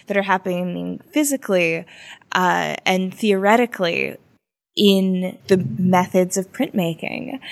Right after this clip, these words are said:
And so I'm hoping maybe you could just speak to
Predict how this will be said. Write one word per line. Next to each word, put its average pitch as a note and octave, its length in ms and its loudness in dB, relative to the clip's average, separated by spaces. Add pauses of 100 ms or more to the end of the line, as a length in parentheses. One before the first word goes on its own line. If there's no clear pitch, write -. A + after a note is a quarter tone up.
(600)
And B3 180 2
so C4 380 2 (200)
I'm A#3+ 200 2
hoping C#4+ 380 -4
maybe A3 240 -2
you G3+ 100 -2
could G3+ 180 -4
just F#3+ 300 -4 (540)
speak - 440 -6
to G3 640 0